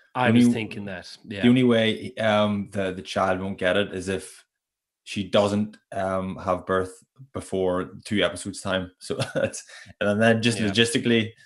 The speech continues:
Speaker 2: they might get it for the first episode of next season. We'll see what happens.
Speaker 1: The bir-, the ball's in her court.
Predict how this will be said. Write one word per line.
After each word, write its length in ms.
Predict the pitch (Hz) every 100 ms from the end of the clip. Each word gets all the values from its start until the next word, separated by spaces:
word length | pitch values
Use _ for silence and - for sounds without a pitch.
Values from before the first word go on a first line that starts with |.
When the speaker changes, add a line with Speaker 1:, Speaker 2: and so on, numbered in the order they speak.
| _
Speaker 2:
they 60 | 113
might 220 | 131 139
get 160 | 127
it 80 | 110
for 100 | -
the 80 | 107
first 260 | - 107 110
episode 340 | 98 95 104
of 40 | 95
next 200 | 95 -
season. 360 | 92 90 90 -
We'll 80 | 87
see 140 | -
what 120 | 85
happens. 360 | 85 82 87 -
Speaker 1:
The 80 | 110
bir-, 220 | 131 -
the 80 | 123
ball's 280 | 113 127 117
in 80 | 113
her 140 | 104
court. 420 | 104 101 85 -